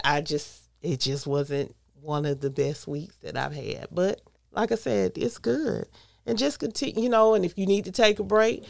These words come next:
just take a break. Find something that'll relax you. Um, if you need to walk,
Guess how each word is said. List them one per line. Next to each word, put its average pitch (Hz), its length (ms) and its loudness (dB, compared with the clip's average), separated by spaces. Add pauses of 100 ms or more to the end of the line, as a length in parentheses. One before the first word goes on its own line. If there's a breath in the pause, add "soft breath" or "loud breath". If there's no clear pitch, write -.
(180 loud breath)
just - 240 -4
take 180 240 2
a 180 60 0
break. 185 420 0 (380 loud breath)
Find 160 300 2
something 180 400 -2
that'll 175 260 4
relax 170 600 0
you. 202 440 -2
Um, 156 560 -4
if 151 160 -6
you 160 80 -6
need 160 200 -2
to - 80 -4
walk, 180 680 4